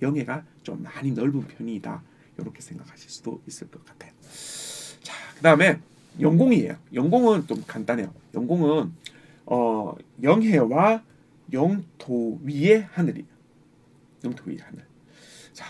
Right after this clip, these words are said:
그러면 당연히 요 지도에서 보듯이 우리나라 영해, 요 부분, 영해 아까 전에 표시한 요 부분 모두 하늘이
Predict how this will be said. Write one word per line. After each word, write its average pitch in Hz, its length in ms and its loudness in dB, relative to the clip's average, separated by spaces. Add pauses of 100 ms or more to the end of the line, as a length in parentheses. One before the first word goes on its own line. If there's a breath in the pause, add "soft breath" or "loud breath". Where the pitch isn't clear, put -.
그러면 160 400 4 (1080)
당연히 160 520 4
요 117 120 0
지도에서 135 400 0
보듯이 107 640 -2 (300 loud breath)
우리나라 120 1000 0
영해, 120 340 -2 (180)
요 127 100 0
부분, 117 440 -2
영해 117 180 -2
아까 107 180 -8
전에 113 180 -4
표시한 131 360 -6
요 131 220 -2
부분 143 400 0
모두 180 460 4
하늘이 170 500 0